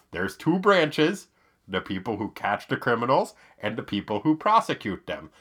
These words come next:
They are different. You can't be Sam Waterston and Jerry Orbach. You have to choose.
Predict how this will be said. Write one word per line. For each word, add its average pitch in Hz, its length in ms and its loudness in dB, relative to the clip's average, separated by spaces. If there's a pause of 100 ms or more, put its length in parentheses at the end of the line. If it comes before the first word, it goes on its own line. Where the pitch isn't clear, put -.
(200)
They 85 240 -6
are 123 140 4
different. 139 500 -2 (360)
You 95 100 -6
can't 165 320 2
be 202 100 2
Sam 196 380 0
Waterston 160 600 2 (280)
and 151 500 6
Jerry 95 380 4
Orbach. 80 600 -2 (300)
You 98 140 -4
have 147 320 4
to 123 100 0
choose. 101 720 0